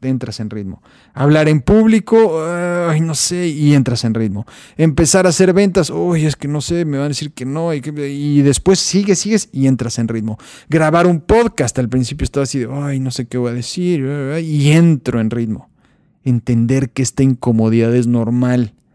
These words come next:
Y la diferencia está que el no-, ochenta, noventa por ciento de las personas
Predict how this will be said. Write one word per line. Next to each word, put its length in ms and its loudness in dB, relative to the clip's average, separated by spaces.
Y 140 4
la 160 4
diferencia 680 0
está 360 -6
que 160 -6
el 180 0
no-, 120 2
ochenta, 540 0
noventa 340 2
por 180 -4
ciento 500 -2
de 100 0
las 220 -2
personas 800 -2